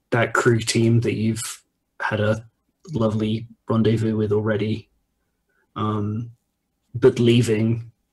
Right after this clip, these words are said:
like, like, this isn't part of your objective. You gotta leave a couple so I can do it. But, like,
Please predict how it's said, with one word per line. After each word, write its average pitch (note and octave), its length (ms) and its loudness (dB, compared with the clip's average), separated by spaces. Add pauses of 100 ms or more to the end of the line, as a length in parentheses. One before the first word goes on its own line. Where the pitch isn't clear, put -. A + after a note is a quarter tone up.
(260)
like, A2+ 200 -2 (180)
like, A2+ 240 -4
this B2 220 4
isn't A#2 240 4
part A#2 200 4
of G#2 120 -2
your A2 120 0
objective. G#2+ 640 -2
You A#2 60 2
gotta C3 120 6
leave A#2+ 340 2
a A2+ 40 0
couple A#2+ 460 4 (360)
so - 160 2
I A2 60 4
can A#2 120 0
do C3+ 140 8
it. - 220 2 (840)
But, G#2+ 200 2
like, A2 160 2